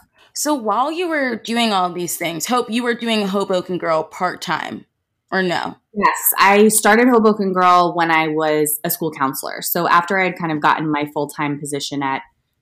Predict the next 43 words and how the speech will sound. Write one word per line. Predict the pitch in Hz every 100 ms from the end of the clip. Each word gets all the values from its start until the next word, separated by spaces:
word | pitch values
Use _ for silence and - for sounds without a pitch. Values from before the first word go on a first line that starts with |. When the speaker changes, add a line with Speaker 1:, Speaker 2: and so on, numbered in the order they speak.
| _
Speaker 2:
um, | 143 135 139 135
in | 156 151
a |
school | 151 156 147
in | 147
Bloomfield, | 143 139 143 139
New | 135
Jersey, | 131 208 185 151 143 -
I | 143 139 139 139 _ _ _ -
had | 175 151
moved | 143 160
to |
Hoboken | 202 202 190 190 175 175
and | - 147
just | 147 151
decided | 147 143 143 139
I | 135
really | 151 190
wanted | 190 175 165
to | 160
explore | 147 - 151 147 147
and | 143 143
write | 135 135
about | 123 -
the | 98
neighborhood. | 98 - 82 73 - _ _
Yeah. | 143 - - _ _ _ _
Speaker 1:
So | - 269
then | 277 269 233
when | 254 269
did | 320 269
you | 302 277 247 - -
just, | 240 - - 170
did | - 254
you | 294 -
ever, | 214 240 269 277
like, | 202
before | 202 196 202 196
it | -
was, | 180 175 -
you | 185
know, | 185 165
full-time, | - 190 180 190 175 156